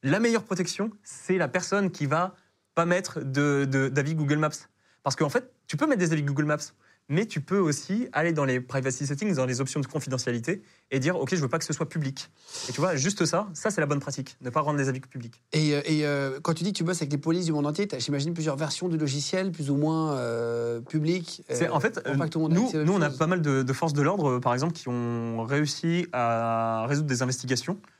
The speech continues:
Speaker 1: uniquement avec la partie gratuite, par
Speaker 2: C'est
Speaker 1: exemple.
Speaker 2: vrai ?
Speaker 1: Ouais, bien sûr.
Speaker 2: Et comment t'as, euh, retrouvé quelqu'un qui était recherché depuis dix ans ?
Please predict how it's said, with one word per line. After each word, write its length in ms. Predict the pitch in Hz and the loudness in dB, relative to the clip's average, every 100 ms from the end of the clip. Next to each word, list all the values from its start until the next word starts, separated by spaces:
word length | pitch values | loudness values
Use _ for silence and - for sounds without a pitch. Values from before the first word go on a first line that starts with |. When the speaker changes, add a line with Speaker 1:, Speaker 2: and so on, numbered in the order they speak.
| _ _ _ | _ _ _
Speaker 1:
uniquement 260 | 165 165 175 | 0 2 0
avec 180 | 147 | -2
la 60 | 156 | -4
partie 220 | 147 - | -8 -6
gratuite, 440 | 143 143 139 139 - _ - | -2 -2 -2 -10 -12 _ -6
par 80 | 110 | -2
Speaker 2:
C'est 60 | |
Speaker 1:
exemple. 240 | 143 233 240 | 0 -2 -2
Speaker 2:
vrai ? 80 | 190 | -2
Speaker 1:
Ouais, 60 | |
bien 100 | 185 | -2
sûr. 140 | 143 208 _ _ 156 | -4 -8 _ _ -6
Speaker 2:
Et 80 | |
comment 320 | 139 190 226 254 | 0 2 2 0
t'as, 340 | 175 190 202 | 0 2 2
euh, 560 | 135 127 127 127 135 - - - | 0 -2 -2 -4 -4 -6 -10 -6
retrouvé 560 | 143 185 - 190 202 233 | -2 -2 0 0 0 -2
quelqu'un 420 | 170 151 180 214 | -6 -6 -6 -8
qui 160 | - | -8
était 160 | 147 180 | -6 -4
recherché 400 | 160 156 151 208 | -4 -4 -4 -8
depuis 200 | 202 143 | -10 -10
dix 260 | 131 143 | -6 -4
ans ? 100 | 143 | -4